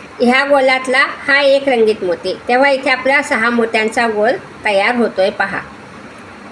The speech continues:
ही सुई आपण अशी वरच्या दिशेने काढून घेतलेली आहे. हा असं इथे आपला गोल तयार झालेला आहे. आणि आता आपल्याला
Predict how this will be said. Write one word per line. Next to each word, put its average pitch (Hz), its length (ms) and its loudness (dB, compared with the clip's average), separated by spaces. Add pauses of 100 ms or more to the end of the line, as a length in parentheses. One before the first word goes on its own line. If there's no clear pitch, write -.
(160)
ही 269 120 2
सुई 277 200 2
आपण 254 280 2
अशी 247 220 0
वरच्या 233 320 0
दिशेने 240 400 2
काढून 233 340 0
घेतलेली 214 500 2
आहे. 214 280 0 (2250)
हा 220 280 2
असं 277 180 -2
इथे 240 280 2
आपला 226 300 0
गोल 226 360 0
तयार 214 260 2
झालेला 202 420 2
आहे. 202 300 -2 (360)
आणि 233 280 4
आता 240 320 0
आपल्याला 269 540 0